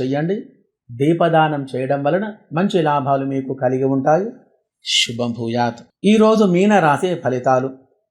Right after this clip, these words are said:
ఈరోజు ఈ రాశి వారికి గ్రహచార గోచార విషయంలో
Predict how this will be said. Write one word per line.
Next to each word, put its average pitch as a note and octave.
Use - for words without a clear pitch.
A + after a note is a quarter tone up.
ఈరోజు G#3
ఈ F3
రాశి D#3
వారికి D3
గ్రహచార F3+
గోచార C#3+
విషయంలో C3+